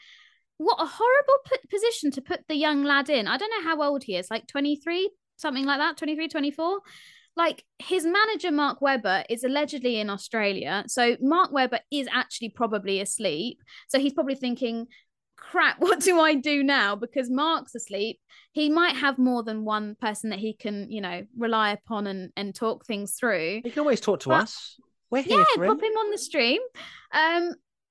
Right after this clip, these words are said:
Speaker 1: but yeah, this is
Speaker 2: Imagine.
Speaker 1: just such an awful situation for him to be in. Like,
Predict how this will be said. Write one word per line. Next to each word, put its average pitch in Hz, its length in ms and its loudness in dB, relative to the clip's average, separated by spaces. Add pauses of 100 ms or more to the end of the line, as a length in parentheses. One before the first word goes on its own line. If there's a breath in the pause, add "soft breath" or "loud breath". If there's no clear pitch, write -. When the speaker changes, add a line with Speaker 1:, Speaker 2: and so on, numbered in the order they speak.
(120)
Speaker 1:
but 349 140 -4
yeah, 415 260 2
this 320 220 -2
is 415 100 -2
Speaker 2:
Imagine. - 40 -8
Speaker 1:
just 415 140 -4 (600)
such - 420 -4
an 320 100 0
awful 302 340 0
situation 254 600 -2
for - 80 -10
him 214 200 -4
to 214 100 -8
be 208 240 0
in. 190 340 -6
Like, 240 280 0